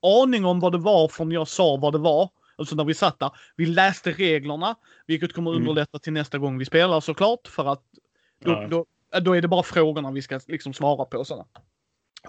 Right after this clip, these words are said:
Speaker 1: Sjukt jävla kul. Eh, och jag skrev till Lukas, eh, som jag känner, eh,
Speaker 2: Mm.
Speaker 1: och bara tackade honom. "Tack för att du har gjort ett jävligt roligt, bra spel." Nu har vi ett spel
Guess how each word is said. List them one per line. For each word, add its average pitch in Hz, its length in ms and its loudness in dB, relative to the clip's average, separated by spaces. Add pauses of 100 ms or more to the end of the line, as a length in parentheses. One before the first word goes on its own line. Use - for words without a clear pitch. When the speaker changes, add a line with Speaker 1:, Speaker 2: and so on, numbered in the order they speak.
Speaker 1:
Sjukt 175 200 4
jävla 135 240 0
kul. 120 160 -8 (540)
Eh, 123 120 4
och 117 140 4
jag 147 100 2
skrev 160 240 2
till 131 280 -2
Lukas, 131 640 -8
eh, 113 240 -6
som 131 160 -12
jag 127 100 -8
känner, 117 320 -6 (560)
eh, 131 140 -6
Speaker 2:
Mm. 113 280 -4 (280)
Speaker 1:
och 120 300 -6
bara 131 180 -2
tackade 135 380 -2
honom. 120 220 -6
"Tack 165 200 -2
för 156 80 -6
att 135 60 -6
du 143 40 -6
har 147 80 0
gjort 143 180 -4
ett 151 160 -10 (140)
jävligt 135 480 -2
roligt, 127 340 -10
bra 127 200 -6
spel." 127 220 -6 (280)
Nu 170 120 2
har 180 260 4
vi 151 160 0
ett 143 120 -4
spel 139 440 -2